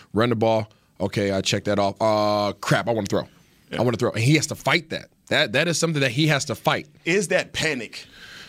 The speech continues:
Speaker 1: I don't think it's panic. I think it's comfort.
Speaker 2: Comfort.
Speaker 1: I think it's comfort.
Speaker 2: Okay.
Speaker 1: There's, there are coaches that come, that are cut from a cloth, <clears throat> Shanahan, where, listen up, I was taught to run the ball.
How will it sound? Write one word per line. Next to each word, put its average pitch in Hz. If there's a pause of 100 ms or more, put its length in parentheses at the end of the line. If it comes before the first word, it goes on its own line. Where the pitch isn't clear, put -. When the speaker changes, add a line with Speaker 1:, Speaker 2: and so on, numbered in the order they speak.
(140)
Speaker 1:
I 165
don't 220
think 247
it's 214
panic. 214
I 147
think 185
it's 160
comfort. 202 (480)
Speaker 2:
Comfort. 120
Speaker 1:
I 160
think 208
it's 185
comfort. -
Speaker 2:
Okay. 87
Speaker 1:
There's, 180
there 185
are 196
coaches 196
that 151 (360)
come, 180
that 139
are 127
cut 190
from 190
a 180
cloth, 147 (180)
<clears throat> 143
Shanahan, 135 (180)
where, 139 (220)
listen 139
up, 107
I 139
was 151
taught 135
to 120
run 117
the 113
ball. 90